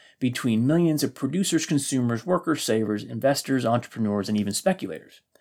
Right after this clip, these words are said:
And we would see rates normalize, which would again encourage and reward savings, which means interest rates would be much higher, which in turn would create large supply of savings from which banks could lend out.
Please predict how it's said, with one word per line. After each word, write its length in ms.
And 140
we 80
would 140
see 220
rates 500
normalize, 800
which 220
would 140
again 560
encourage 760
and 180
reward 540
savings, 800
which 200
means 340
interest 400
rates 280
would 140
be 140
much 280
higher, 500
which 200
in 140
turn 360
would 140
create 600
large 380
supply 440
of 260
savings 680
from 240
which 320
banks 280
could 200
lend 280
out. 280